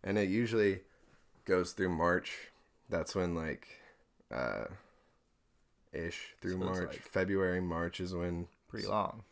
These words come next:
Speaker 1: Yeah.
Speaker 2: <laughs>
Speaker 1: I mean, it's basically year round because as soon as
Speaker 2: Well, what do
Speaker 1: Mar-
Speaker 2: college swimmers do in the summer? Is it just all club, or can you do club when you're
Speaker 1: Yeah, you can do club. So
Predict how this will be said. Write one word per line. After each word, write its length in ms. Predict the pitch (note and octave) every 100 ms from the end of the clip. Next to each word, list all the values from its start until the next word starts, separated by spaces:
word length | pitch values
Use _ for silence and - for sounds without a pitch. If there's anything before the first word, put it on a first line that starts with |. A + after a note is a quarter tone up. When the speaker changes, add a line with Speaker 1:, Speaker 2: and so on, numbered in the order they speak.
| -
Speaker 1:
Yeah. 320 | E2 - B2+ - - _ _ - - -
Speaker 2:
<laughs> 640 | _ _ _ _ - _ -
Speaker 1:
I 80 |
mean, 160 | A#2+ B2
it's 140 | A#2
basically 560 | - C#3+ E3+ F3 C#3 B2+
year 300 | A2 G#2+ G2+
round 320 | F#2+ G2+ G2+
because 520 | F#2+ F2+ G2 F#2 F#2 G2
as 240 | - F#2
soon 300 | - A2 A2
as 560 | G#2+ G2 F#2+ - - - _ _ - _ _ _ -
Speaker 2:
Well, 180 | A#2
what 140 | A2+ B2+
do 80 | A2+
Speaker 1:
Mar- 100 | F#2
Speaker 2:
college 400 | G#2 A#2 A2 G2 -
swimmers 400 | - G#2+ G2+ F#2+
do 160 | G2+
in 60 | F#2
the 80 | F2+
summer? 440 | G2 G#2 - A2+ C3+ C#3 - _
Is 80 | G2+
it 100 | -
just 320 | G2 - - -
all 160 | - F#2+
club, 440 | - - F#2 A2 A#2
or 80 | G#2+
can 200 | F#2 -
you 80 | F#2
do 140 | F2 F#2+
club 300 | - - -
when 100 | -
you're 260 | - - - _ _ _ _ _
Speaker 1:
Yeah, 180 | B2 B2+
you 140 | A2+
can 120 | D3
do 120 | A#2
club. 400 | F#2+ - F2+ F2
So 480 | E2+ A#2+ A2 G#2+ F#2